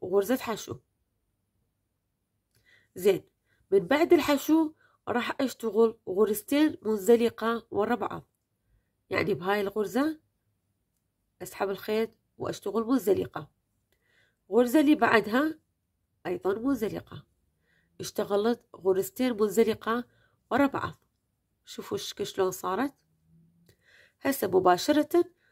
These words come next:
ننتقل إلى جهة ثانية، وراح نشتغل حشو زائد نلف الخيط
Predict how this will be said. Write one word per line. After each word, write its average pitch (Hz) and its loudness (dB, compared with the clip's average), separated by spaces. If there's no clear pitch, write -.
ننتقل 247 -2
إلى 202 0
جهة 240 0
ثانية، 180 -2
وراح 202 -2
نشتغل 185 -6
حشو 311 2
زائد - -4
نلف 170 -2
الخيط 269 2